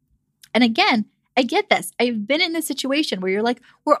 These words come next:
already friends. We're best friends. Like, this is gonna be the perfect base for a relationship. Why don't you see it?" He doesn't see it. He's not attracted to you in that way.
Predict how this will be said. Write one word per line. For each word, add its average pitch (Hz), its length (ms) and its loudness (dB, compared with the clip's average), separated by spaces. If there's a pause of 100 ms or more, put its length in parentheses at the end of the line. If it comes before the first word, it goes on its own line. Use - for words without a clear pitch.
already 359 460 2
friends. 311 440 0
We're 285 140 0
best 403 540 0
friends. 359 580 2
Like, 240 160 -2
this 349 140 0
is 320 100 0
gonna 359 160 -2
be 339 80 2
the 349 80 -4
perfect 339 480 -2
base 277 220 -2
for 302 100 -2
a 294 40 -2
relationship. 302 580 0
Why 285 280 2
don't 381 240 -4
you 339 80 4
see 453 320 0
it?" - 160 0 (360)
He - 140 4
doesn't 466 280 4
see - 240 -4
it. 202 340 2
He's 339 300 0
not 320 240 4
attracted 453 560 -2
to - 160 -6
you 202 100 0
in 185 120 -2
that 165 180 -2
way. 123 260 -4